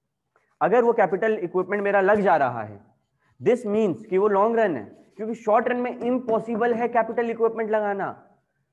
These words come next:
तुम खुद सोचो, तुमको एक मशीन खरीदना है जो कि दस लाख का है, तुम खरीद लेगा दो चार दिन में? Time लगता है ना, दस लाख उठाओ, दस जगह जाके check करो,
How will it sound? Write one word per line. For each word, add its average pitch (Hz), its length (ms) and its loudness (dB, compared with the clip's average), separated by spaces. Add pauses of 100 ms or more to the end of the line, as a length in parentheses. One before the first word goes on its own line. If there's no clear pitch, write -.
(280)
तुम 185 100 -10
खुद 202 200 -4
सोचो, 156 400 -8
तुमको 175 360 -6
एक 180 160 -6
मशीन 180 340 -6
खरीदना 143 360 -6
है 170 60 -2
जो 160 80 -4
कि 175 100 -4
दस 151 260 0
लाख 123 220 -6
का 107 60 -12
है, 107 60 -14
तुम 135 160 -10
खरीद 185 260 -4
लेगा 120 360 -4 (480)
दो 135 80 -4
चार 143 160 -2
दिन 131 180 -6
में? 120 220 -10 (280)
Time 202 220 -2
लगता 185 260 -4
है 156 60 -2
ना, 190 80 -2
दस 143 220 -6
लाख 151 240 0
उठाओ, 143 520 -4 (560)
दस 175 180 2
जगह 175 300 2
जाके 170 220 -2
check - 300 -6
करो, 165 360 -2